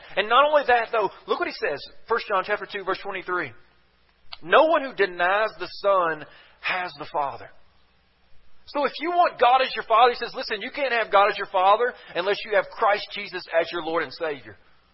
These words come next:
Why? Because you can't come to God as you are. Now, this right here is a big negation to all the paths to God. In fact, we see that all the religions and all the ways and don't lead home. And that may offend you.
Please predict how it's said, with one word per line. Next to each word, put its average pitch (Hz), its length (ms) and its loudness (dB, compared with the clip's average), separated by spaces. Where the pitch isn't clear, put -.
Why? 240 180 2
Because 185 260 -4
you 202 60 -10
can't - 240 -6
come 190 160 2
to 175 80 -4
God 214 260 4
as 139 160 -4
you 127 160 -12
are. 101 220 -8
Now, 226 120 4
this 269 240 -2
right 262 180 2
here 226 180 -2
is 180 200 -6
a 180 60 -6
big 202 320 0
negation 214 720 -6
to 165 80 -2
all 160 280 2
the 180 80 -2
paths 135 500 -4
to 127 80 -20
God. 113 380 -6
In 143 100 -10
fact, 185 300 6
we 185 80 -6
see 180 160 -4
that 160 120 0
all 160 280 6
the 196 80 -2
religions 151 580 -6
and 135 100 -6
all 139 180 2
the 170 100 -4
ways 139 300 -2
and 131 200 -16
don't 131 340 -8
lead 135 400 -14
home. 131 420 -10
And 113 80 -14
that 156 160 -4
may 131 80 -6
offend 139 480 -10
you. 107 260 -16